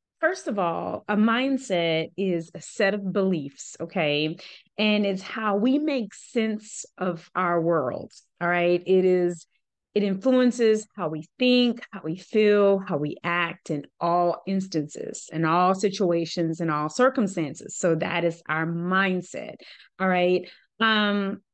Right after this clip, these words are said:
I wanna say that your mindset is a choice, all right? I know that a lot of people feel that the way they think is, is permanent, you know, that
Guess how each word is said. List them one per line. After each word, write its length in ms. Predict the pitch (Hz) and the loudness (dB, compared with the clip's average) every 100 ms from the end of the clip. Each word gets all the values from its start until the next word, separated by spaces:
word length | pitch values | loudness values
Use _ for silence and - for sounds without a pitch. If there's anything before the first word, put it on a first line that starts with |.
| _ _ | _ _
I 80 | 233 | 2
wanna 360 | 262 415 480 381 | 2 2 -2 -6
say 400 | - 202 190 190 | -2 0 2 0
that 200 | 180 185 | -2 -2
your 140 | 185 | -2
mindset 540 | 202 196 196 190 196 - | -2 -4 -6 -6 -6 -6
is 180 | 165 | -6
a 100 | 175 | -6
choice, 640 | 160 - 175 147 135 - - _ _ _ - | -8 -6 -4 -4 -8 -14 -20 _ _ _ -4
all 120 | 180 | 0
right? 420 | 180 185 180 175 - _ _ - | 0 2 0 -2 -10 _ _ -2
I 140 | 226 | 2
know 500 | 226 214 214 240 247 | 4 4 4 4 2
that 380 | 202 196 185 180 | 0 -2 -2 -2
a 80 | 180 | -2
lot 240 | 185 185 196 | 0 0 -2
of 100 | 196 | -4
people 320 | 208 190 180 | -8 -6 -8
feel 460 | - 185 185 185 | -2 2 4 4
that 240 | 175 156 - | 2 -4 -4
the 80 | 170 | -4
way 160 | 170 | -2
they 220 | 165 160 - - | -2 -4 -8 -2
think 420 | 226 269 277 269 - _ _ - | 2 4 2 -2 -20 _ _ -10
is, 500 | 180 180 175 165 _ _ _ | -4 -2 -2 -4 _ _ _
is 320 | 180 170 - _ - | -14 -14 -16 _ -4
permanent, 760 | 214 208 220 226 208 - - - - | 0 2 2 0 -4 -10 -16 -8 0
you 140 | 190 | 4
know, 320 | 180 175 165 | 6 4 4
that 300 | 170 165 156 | 0 0 -2